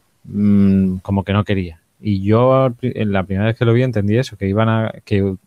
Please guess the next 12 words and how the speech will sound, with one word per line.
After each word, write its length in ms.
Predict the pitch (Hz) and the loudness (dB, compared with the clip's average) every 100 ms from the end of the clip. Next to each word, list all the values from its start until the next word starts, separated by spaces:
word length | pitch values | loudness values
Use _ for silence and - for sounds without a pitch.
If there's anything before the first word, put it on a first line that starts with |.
| - - | -20 -8
que 340 | 101 95 92 87 | -4 -2 -2 -4
le 120 | 95 | -2
iban 160 | 98 104 | 0 0
a 60 | 107 | 0
dejar 400 | 104 - 120 - _ _ - | -2 -2 -4 -6 _ _ -6
a 80 | 95 | -2
los 180 | 92 101 | 0 -2
otros 300 | - 107 101 | -2 -2 0
dos 220 | 127 98 - _ _ _ | 0 -2 -10 _ _ _
utilizar 480 | 95 104 95 - 98 | -8 -4 -4 -2 -6
su 140 | - 110 | 0 2
idea 300 | 120 135 | 2 0